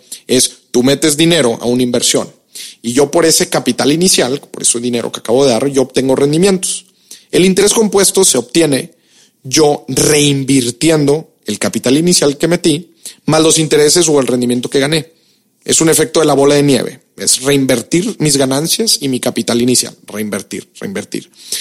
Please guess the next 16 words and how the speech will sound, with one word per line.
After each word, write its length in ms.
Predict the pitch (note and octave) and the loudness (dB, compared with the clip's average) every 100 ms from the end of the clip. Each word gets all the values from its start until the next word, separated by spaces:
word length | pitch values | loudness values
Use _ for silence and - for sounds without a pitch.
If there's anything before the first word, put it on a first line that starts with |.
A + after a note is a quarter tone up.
| - - | -8 -4
Y 80 | C3+ | -4
si 120 | D#3+ | 0
tú 100 | B3 | 0
ves 140 | C4+ | 2
una 180 | B3 A#3 | 2 2
gráfica 540 | G3 F3+ E3 - D#3+ | 2 2 0 0 -2
de 120 | A#2+ B2+ | -2 -2
cómo 220 | C#3 D#3 | 0 0
se 120 | C3 | 2
ve 100 | B2+ | 2
esta 200 | B2+ D3 | 0 -2
inversión, 480 | C#3 B2+ - A#2 C#3 - - _ | -2 0 0 -2 -6 -18 -20 _
es 100 | D3+ | 0
de 100 | F3 | 0
forma 240 | E3 D#3+ D#3+ | 2 0 0
exponencial. 760 | - E3 C#3+ C#3 D#3 C#3+ A2+ | -2 -2 0 0 0 0 -6